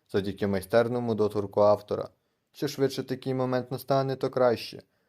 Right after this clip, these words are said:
В книзі «Імлороджені» це стається у короткому абзаці на четвертій сторінці. Лорд Трестін завмер, коли один із Ска підняв очі. Чоловік зустрівся поглядом з Трестіном. Іскра, ні, вогонь непокори відобразився на його обличчі.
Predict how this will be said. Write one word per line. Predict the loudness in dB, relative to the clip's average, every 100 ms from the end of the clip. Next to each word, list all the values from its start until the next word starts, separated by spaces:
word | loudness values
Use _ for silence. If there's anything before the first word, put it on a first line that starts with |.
| _ _
В |
книзі | -4 -2 -2 -2
«Імлороджені» | -2 0 0 0 -2 -2 -2
це | -6 -8 -8
стається | -2 0 0 -2
у | -2
короткому | 0 0 -2 -4 -2
абзаці | -2 0 0 0 -4
на | -4
четвертій | -4 0 0 0 -10
сторінці. | -8 -4 -4 -6 -10 -16 _ _ _ _ _ -6
Лорд | 2 2 0
Трестін | 0 0 0 -4 -2
завмер, | -2 0 0 -2 0
коли | 2 4
один | 2 0 -4
із | -6
Ска | 2 6 6
підняв | 4 -4 -2 0
очі. | 0 0 -6 -12 _ _ _
Чоловік | -4 0 0 0 -4
зустрівся | -6 -4 -2 -2
поглядом | 2 4 4 -2 -6
з |
Трестіном. | 2 2 2 0 -6 -6 -8 _ -6
Іскра, | -4 -4 -4 -4 -4 _ _
ні, | -6 -4 0
вогонь | 0 2 2 0
непокори | -2 -2 2 4 4 2
відобразився | -2 -2 -2 -2 -2 -2 -2
на | -2
його | 0 0
обличчі. | 0 2 -2 -2 -12 -14